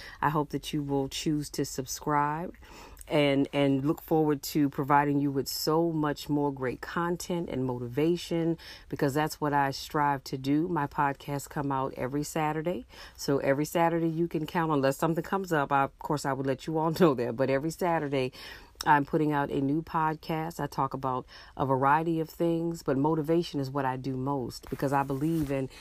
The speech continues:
lifting up people. There's so much going on in the world that tears down people that I'm choosing to use my platform to help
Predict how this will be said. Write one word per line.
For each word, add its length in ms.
lifting 400
up 200
people. 320
There's 140
so 180
much 280
going 260
on 220
in 100
the 80
world 420
that 160
tears 420
down 360
people 460
that 180
I'm 280
choosing 400
to 140
use 260
my 160
platform 720
to 180
help 380